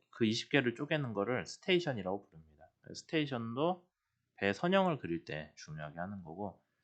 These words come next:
엘피피를 이십 등분하고, 이제 배가 작으면 십 등분하기도 하는데 주로 이십 등분이에요. 근데 스테이션은 어디부터 세냐? 에이피를 영부터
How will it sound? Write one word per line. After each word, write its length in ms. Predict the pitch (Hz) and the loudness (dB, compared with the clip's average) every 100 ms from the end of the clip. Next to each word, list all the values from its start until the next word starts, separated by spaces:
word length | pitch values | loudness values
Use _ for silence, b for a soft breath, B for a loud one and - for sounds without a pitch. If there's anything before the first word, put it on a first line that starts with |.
| _ - | _ -2
엘피피를 540 | - 175 139 - 127 | -2 0 -2 0 0
이십 240 | 92 - - | 0 -2 -6
등분하고, 840 | 104 104 101 101 117 131 131 - | -4 0 0 0 0 0 -2 -6
이제 140 | - - | -14 -4
배가 220 | 107 123 | 2 2
작으면 540 | - 95 110 139 120 101 | 4 2 2 2 2 0
십 180 | - | -4
등분하기도 580 | - 180 143 127 139 143 | -4 -2 0 -2 -2 -2
하는데 360 | 107 95 110 131 | -2 -4 -10 -12
주로 240 | - 117 143 | -8 -2 -2
이십 240 | - - | -2 -10
등분이에요. 580 | 101 98 101 78 78 - _ _ | -16 -14 -14 -14 -16 -20 _ _
근데 340 | - 117 131 135 | -8 -2 -2 -2
스테이션은 440 | - 190 180 160 139 | -2 0 2 2 2
어디부터 360 | 90 95 - | 2 -2 -4
세냐? 260 | 82 85 87 - | -6 -6 -6 0
에이피를 520 | 92 101 - 123 139 | 0 0 -2 -2 -2
영부터 420 | 80 76 - | -6 -12 -14